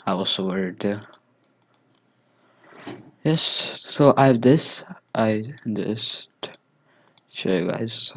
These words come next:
what I can do with this stuff, right? My glow intensity,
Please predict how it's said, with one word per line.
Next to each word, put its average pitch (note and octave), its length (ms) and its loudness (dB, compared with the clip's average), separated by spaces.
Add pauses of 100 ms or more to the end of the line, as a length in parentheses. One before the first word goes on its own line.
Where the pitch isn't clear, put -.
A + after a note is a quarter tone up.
(120)
what - 460 -8 (120)
I G2 80 -6
can - 240 -8
do F#2 160 -4
with - 240 -8
this F2 220 -2
stuff, - 340 -10 (160)
right? A2 480 -8 (1900)
My A2 160 -2
glow A#2 240 4
intensity, C3+ 840 4